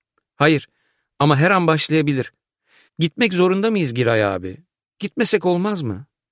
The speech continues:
"Olmaz. Senin iyiliğin için gidiyoruz." "Tamam da ne işe yarayacak?"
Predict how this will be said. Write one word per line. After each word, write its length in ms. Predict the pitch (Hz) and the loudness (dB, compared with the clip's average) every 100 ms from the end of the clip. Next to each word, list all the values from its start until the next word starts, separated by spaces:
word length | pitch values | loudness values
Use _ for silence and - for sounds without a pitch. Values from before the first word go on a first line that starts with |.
| _ _ _ _ _ _ _ _ | _ _ _ _ _ _ _ _
"Olmaz. 500 | 120 120 120 104 - _ _ _ _ _ _ | 0 2 0 -2 -8 _ _ _ _ _ _
Senin 320 | - 151 175 | 0 2 4
iyiliğin 300 | 175 175 180 | 4 2 0
için 260 | 151 127 113 | 0 0 -2
gidiyoruz." 460 | 90 87 80 - _ _ _ _ _ _ _ _ _ | -2 -6 -8 -16 _ _ _ _ _ _ _ _ _
"Tamam 340 | - 196 254 185 | 0 2 2 2
da 60 | |
ne 160 | 139 220 | 0 0
işe 160 | 226 190 | 0 0
yarayacak?" 540 | 135 113 120 - | 0 -2 -8 -12